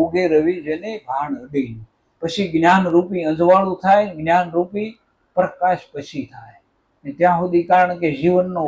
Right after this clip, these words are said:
વાદ વિવાદ મટે એવો નથી. મટાડવો હોય સંકલ્પ ને વિકલ્પ તો કારણ કે સુરતા જ્યાં સુધી શબ્દમાં નહીં પરણે ત્યાં સુધી મારું ને તમારું કોઈ સમાધાન છે નહીં, કોઈ નહીં કરાવી શકે. ખાલી ગુરુ કહેવું એટલું જ થાય.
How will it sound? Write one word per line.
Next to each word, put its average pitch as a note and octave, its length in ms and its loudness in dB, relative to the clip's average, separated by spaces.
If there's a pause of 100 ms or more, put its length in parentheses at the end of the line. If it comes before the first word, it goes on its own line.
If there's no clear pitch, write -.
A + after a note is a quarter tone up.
વાદ D#3+ 160 4 (120)
વિવાદ D#3+ 260 0 (100)
મટે C#3 240 -6 (140)
એવો C#3+ 160 -6 (640)
નથી. D#3+ 360 -6
મટાડવો G3 440 6 (100)
હોય G#3 260 6
સંકલ્પ F#3+ 420 0 (120)
ને E3 120 -4
વિકલ્પ F#3+ 360 2 (100)
તો G3 80 -2 (140)
કારણ F3+ 240 2
કે E3 60 -4 (100)
સુરતા F#3 460 2
જ્યાં F3+ 220 2
સુધી E3+ 260 -2
શબ્દમાં F#3 580 -4
નહીં F3 200 -4
પરણે D#3 360 0 (760)
ત્યાં D#3 180 -4
સુધી E3 280 -2
મારું D3+ 260 -4
ને D#3+ 80 -12
તમારું D#3+ 400 -6
કોઈ C#3 220 -10
સમાધાન C3 460 -10 (120)
છે B2+ 160 -16
નહીં, G#2+ 320 -18 (580)
કોઈ A#3+ 220 6
નહીં G3 200 2
કરાવી B2+ 400 -2
શકે. A#2 200 -20 (200)
ખાલી D3+ 300 -8
ગુરુ F3+ 160 -4 (120)
કહેવું E3 340 -2
એટલું E3+ 240 -10
જ - 20 -20 (100)
થાય. G#2+ 260 -14